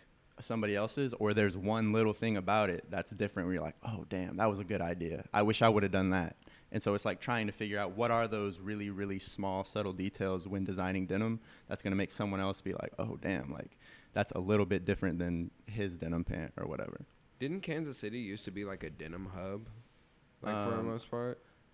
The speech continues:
Speaker 1: well, I know Kansas City, Kansas City has a huge history in clothing manufacturing in general,
Speaker 2: Yeah.
Speaker 1: not just denim. Um, like, I'm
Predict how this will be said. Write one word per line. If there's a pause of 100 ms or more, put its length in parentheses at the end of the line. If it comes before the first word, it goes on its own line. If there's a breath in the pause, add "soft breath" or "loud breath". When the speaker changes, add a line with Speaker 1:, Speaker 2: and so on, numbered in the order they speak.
(100)
Speaker 1:
well,
I
know
Kansas
City,
Kansas
City
has
a
huge
history
in
clothing
manufacturing
in
general,
Speaker 2:
Yeah. (200)
Speaker 1:
not
just
denim. (580 soft breath)
Um, (520)
like, (1300)
I'm